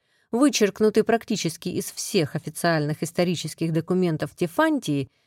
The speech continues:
почему-то не вызывает такого ажиотажа. Воистину, неисповедимы прихоти вельмож и женские капризы,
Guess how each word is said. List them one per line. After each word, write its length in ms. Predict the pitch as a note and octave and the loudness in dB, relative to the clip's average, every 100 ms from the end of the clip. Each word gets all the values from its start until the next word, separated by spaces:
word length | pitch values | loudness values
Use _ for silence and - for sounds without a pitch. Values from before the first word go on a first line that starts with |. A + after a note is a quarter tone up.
| _ _ | _ _
почему-то 520 | - - E3+ D3+ D3+ E3+ | -4 0 2 2 2 2
не 120 | F#3+ | 2
вызывает 500 | G3+ C#4 D4+ E3+ C#3 | 2 2 2 0 -2
такого 380 | F3 - D#3 D3 | -4 -2 0 0
ажиотажа. 760 | D3 G3+ A3 E3 C3+ B2+ - _ _ _ | 0 -2 0 -4 -4 -10 -14 _ _ _
Воистину, 920 | E3+ D3+ F3+ E3 C#3+ - - C3+ C3+ - - - | -2 2 2 2 -2 -6 -8 -8 -8 -10 -10 2
неисповедимы 840 | F3 E3+ - F#3 F#3 F#3 C#4+ F3+ | 2 2 2 4 4 2 2 0
прихоти 440 | D#3+ F3 - D#3 D#3 | 0 -2 -2 -4 0
вельмож 640 | D#3 D3+ D3+ D3 F#3 - | 0 2 0 -2 -4 -8
и 80 | - | -6
женские 480 | C3+ C#3+ C3+ - F3 | -4 -2 -4 -6 -2
капризы, 580 | A#3+ B3+ D#4 D#3+ C3+ | -2 0 -2 0 -4